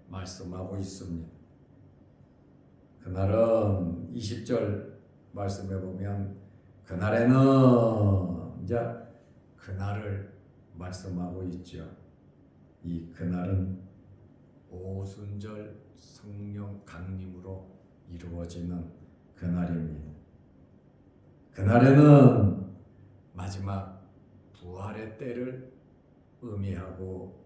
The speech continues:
있습니다. 이 그날은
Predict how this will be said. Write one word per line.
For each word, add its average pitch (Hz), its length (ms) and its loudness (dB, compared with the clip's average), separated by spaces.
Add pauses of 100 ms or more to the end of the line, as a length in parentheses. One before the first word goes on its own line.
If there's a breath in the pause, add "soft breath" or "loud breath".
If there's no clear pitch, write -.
(160)
있습니다. 98 520 -10 (920)
이 127 300 4
그날은 135 840 6